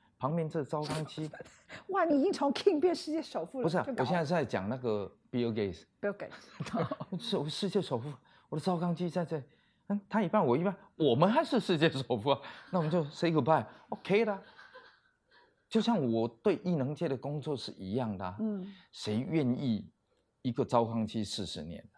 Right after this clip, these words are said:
Speaker 1: 还不像火锅嘛，对不对？人家说女人呢，就像一种水果，二十岁像樱桃，可爱，有点青涩；三十岁像水蜜桃，
Speaker 2: 水蜜桃。
Speaker 1: 哎，成熟甜美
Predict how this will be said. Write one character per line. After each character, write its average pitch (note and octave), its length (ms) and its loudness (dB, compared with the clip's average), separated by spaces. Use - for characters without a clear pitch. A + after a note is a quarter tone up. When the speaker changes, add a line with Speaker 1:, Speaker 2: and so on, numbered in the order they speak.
Speaker 1:
还 G2+ 120 -8
不 A#2+ 100 -4
像 A2 200 -2
火 E2 260 -8
锅 G2+ 240 -2
嘛， G2+ 180 -6
对 G#2 100 -6
不 G#2 80 -2
对？ F#2+ 140 -2
人 G2+ 100 -4
家 C3 80 -2
说 B2+ 240 -6
女 F#2 180 -6
人 F2+ 240 -2
呢， F2+ 180 -6
就 C#3 140 -8
像 B2+ 160 -2
一 - 20 -2
种 G2 140 -4
水 F2 320 -6
果， F2+ 200 -10
二 D#3+ 120 2
十 A2 160 -6
岁 F#2 340 -4
像 G2+ 240 -10
樱 A2 220 -4
桃， - 300 -18
可 - 240 -8
爱， A2 320 -6
有 F#2+ 140 -6
点 A#2 160 -4
青 A2+ 260 -6
涩； G#2+ 220 -6
三 B2+ 220 -2
十 A2 120 -8
岁 G2 320 -6
像 E2 220 -10
水 - 220 -14
蜜 D#2+ 180 -12
桃， - 100 -18
Speaker 2:
水 - 80 -12
蜜 D#3 160 -6
桃。 D#3 220 -16
Speaker 1:
哎， F#2+ 140 -10
成 E2+ 220 -10
熟 C#2+ 360 -12
甜 - 180 -14
美 D#2+ 300 -10